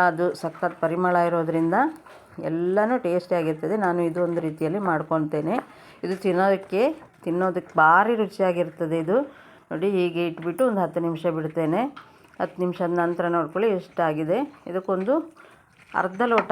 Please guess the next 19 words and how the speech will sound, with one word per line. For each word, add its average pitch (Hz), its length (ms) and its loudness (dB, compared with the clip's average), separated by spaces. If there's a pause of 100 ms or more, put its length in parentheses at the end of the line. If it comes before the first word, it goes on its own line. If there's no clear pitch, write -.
ಆಗುವಷ್ಟು 175 380 0 (140)
ನೀರು 175 240 2
ಹಿಡಿತದೆ. 156 460 2 (640)
ನೀರು 180 200 0
ಹಾಕ್ಬಿಟ್ಟು 160 420 -4 (920)
ಮಿಕ್ಸ್ 202 300 -8
ಮಾಡ್ಕೊಳ್ಳಿ. 156 460 2 (560)
ಈ 156 120 -10
ಥರ 165 100 2 (340)
ರೊಟ್ಟಿ 190 340 -2
ಹದಕ್ಕೆ 165 360 0 (100)
ಎಷ್ಟು 160 240 -8
ಬೇಕೋ 160 300 -2
ಅಷ್ಟು. 202 240 -4 (640)
ಇದು 185 100 0 (160)
ದೋಸೆ 180 320 2
ಹಾಕಿದರೆ 185 380 0 (100)
ಬರಲಿಕ್ಕಿಲ್ಲ, 165 440 0 (100)
ಯಾಕಂದರೆ 170 400 0